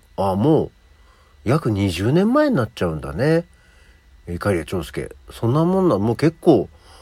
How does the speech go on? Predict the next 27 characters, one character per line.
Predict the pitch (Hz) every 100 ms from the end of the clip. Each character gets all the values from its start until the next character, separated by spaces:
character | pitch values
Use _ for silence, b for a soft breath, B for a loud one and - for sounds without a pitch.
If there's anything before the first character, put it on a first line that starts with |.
| b
前 | 98 131 127
に | 90 78
亡 | 95
く | 104
な | 107
っ |
ち | - 113
ゃ |
い |
ま | 113
し | -
た | 85
ね。 | 104 78 B B B B B -
え | 98
ー、 |
碇 | 92
谷 | 113 98
長 | 135
介 | 117 113 95 -
な | 120 131
ん |
で | 110
す | -
け | 170
ど、 | 190 143 b b b b b -
そ | -
の | 180 190